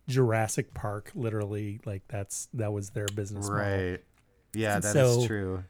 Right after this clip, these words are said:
Speaker 1: so it is, um, it is happening. Uh, I think we're going to see things in our lifetime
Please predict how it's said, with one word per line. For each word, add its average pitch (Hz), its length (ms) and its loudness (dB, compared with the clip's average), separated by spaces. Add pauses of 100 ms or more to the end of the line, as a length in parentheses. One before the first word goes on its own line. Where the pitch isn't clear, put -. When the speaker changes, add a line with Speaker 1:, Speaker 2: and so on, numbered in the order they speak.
(440)
Speaker 1:
so 143 220 6
it 127 80 4
is, 147 560 2 (100)
um, 113 560 0 (1080)
it 147 120 6
is 156 220 6
happening. 147 720 0 (640)
Uh, 117 220 -2 (100)
I 127 120 4
think 147 260 0
we're 127 100 4
going 127 280 4
to 123 100 -2
see - 340 0
things 131 540 2
in 123 160 0
our 104 140 -2
lifetime 143 720 2